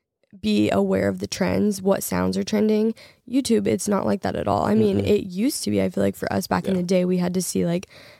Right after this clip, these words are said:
Speaker 1: okay, what challenges, what pranks are people doing? But now we just vlog our life. So
Speaker 2: Right.
Speaker 1: we do what we wanna do basically on YouTube. But TikTok is definitely more, like,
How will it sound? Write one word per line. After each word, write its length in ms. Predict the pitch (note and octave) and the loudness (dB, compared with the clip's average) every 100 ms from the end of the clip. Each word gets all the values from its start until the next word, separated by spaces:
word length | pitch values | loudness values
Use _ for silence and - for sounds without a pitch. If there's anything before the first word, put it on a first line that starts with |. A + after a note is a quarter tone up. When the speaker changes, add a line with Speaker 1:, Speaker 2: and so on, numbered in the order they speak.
| - | -6
Speaker 1:
okay, 200 | G#3 G#3+ | 0 2
what 240 | G3+ F#3 - | 2 2 0
challenges, 460 | G3+ F#3+ F#3+ F#3 | -2 0 0 0
what 200 | F3+ F#3+ | 0 -2
pranks 260 | - G3 F#3 | 0 -4 -2
are 60 | F#3 | -4
people 260 | F#3+ G3 | -2 -2
doing? 300 | F#3 F#3 F#3+ | 0 0 2
But 180 | F#3 - | 0 0
now 560 | F#3 E3+ F3 E3+ - - - _ _ | 0 2 0 0 -2 -4 -14 _ _
we 200 | G3 A#3 | -2 2
just 180 | G#3+ F3+ | 2 2
vlog 220 | F#3 E3+ | 0 0
our 160 | E3+ F#3+ | -2 0
life. 320 | - - G3 | 0 -2 -4
So 200 | - G3 | 0 2
Speaker 2:
Right. 160 | F#3 A3+ | 4 2
Speaker 1:
we 120 | A3 | 0
do 380 | F#3 F#3+ F#3 F3+ | 0 0 2 0
what 240 | F3 F3+ | 0 0
we 100 | G3 | 0
wanna 260 | F#3 F3+ F3+ | 0 -2 -2
do 280 | F3 - F#3+ | -2 -2 0
basically 480 | G#3 G#3 A3+ B3 | 0 0 0 0
on 80 | A#3+ | 2
YouTube. 460 | B3+ B3 C4 C4 A3+ - - - - | 2 0 2 0 0 -8 -20 -16 -4
But 120 | G3 | 0
TikTok 380 | A#3 A3 A#3 A3 | 0 0 0 0
is 100 | F#3+ | 0
definitely 480 | F#3+ F3 G3+ G3 F#3+ | -2 -2 0 2 2
more, 320 | F#3 F3+ - | 2 2 0
like, 380 | - - G3 | -2 -4 -6